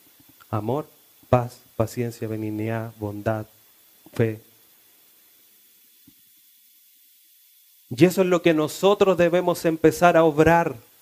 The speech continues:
a mostrar. La fe salvífica se manifiesta tangible o visiblemente por medio de las virtudes cristianas.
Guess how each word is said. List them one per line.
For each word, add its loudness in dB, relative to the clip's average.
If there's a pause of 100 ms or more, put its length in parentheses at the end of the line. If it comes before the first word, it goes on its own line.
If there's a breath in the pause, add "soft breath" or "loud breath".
(360 soft breath)
a 4
mostrar. 0 (2500 soft breath)
La 4
fe 8
salvífica 4
se 2
manifiesta 2
tangible 2
o 0
visiblemente 0 (320 soft breath)
por 8
medio 6
de 6
las 2
virtudes 6
cristianas. -2